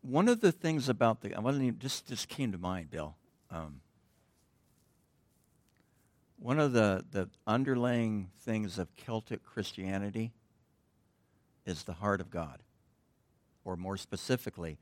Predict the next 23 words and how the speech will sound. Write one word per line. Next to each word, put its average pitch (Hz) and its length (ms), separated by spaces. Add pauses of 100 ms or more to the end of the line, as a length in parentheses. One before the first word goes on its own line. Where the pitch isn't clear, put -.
(200)
the 78 60
heartbeat 87 540
of - 120
God. - 260 (1800)
And 95 200
they, 90 380
they 95 180
tap 120 440
into 98 680 (800)
John, 92 580 (1600)
who 92 480 (320)
in 95 140
the 90 80
Last 95 340
Supper 123 380
laid 90 280
his 87 300 (100)
head 92 420 (480)
on 90 180
the 87 80
breast 92 380
of 80 100
Jesus. - 560